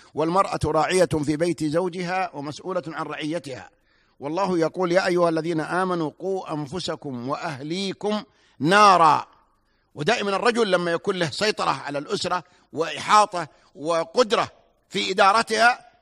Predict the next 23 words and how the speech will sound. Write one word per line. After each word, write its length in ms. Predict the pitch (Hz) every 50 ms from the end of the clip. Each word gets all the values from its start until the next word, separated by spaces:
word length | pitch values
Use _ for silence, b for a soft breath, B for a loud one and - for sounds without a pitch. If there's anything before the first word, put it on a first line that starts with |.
| _ _ -
تجد 240 | 185 175 165 165 165
المرأة 380 | 156 151 165 175 165 156 151
ماشية 640 | 151 139 117 131 156 160 135 - 120 123 117 120 135 -
صح 340 | - - 135 - - - _ _ _ _ _ _ _ _ _ _ _ _ -
ولا 200 | 156 202 240 233
تقدر. 340 | - 247 202 170 165 123 - _ _ _ _ _ -
ليه؟ 280 | 147 190 226 220 202 147
لأنه 240 | 117 156 190 190 190
عارف 300 | 185 226 269 254 180 190
أن 120 | 175 175
الرجل 340 | 175 214 233 208 247 240 202
محيط 360 | 185 170 147 147 185 175 - _ - _ _ _ _ _ _ _ _ _ _ _ _ _ _ -
وهو 280 | 156 180 180 226 226 220
أيضًا 320 | 220 233 254 247 254 226
قدوة 340 | 214 - 277 262 240 208 185
لها. 300 | 180 180 156 117 107 - _ _ _ _ _ _ _ _ _ b b b b
لكن 200 | 175 190 233 240
بعض 220 | 254 277 269 285 285
الرجال 320 | 277 277 262 285 285 269
نفسه 260 | 269 254 190 - 233
قدوة 340 | 226 - 311 311 277 277 262
في 80 | 202 226
الشر، 280 | 214 - 196 - -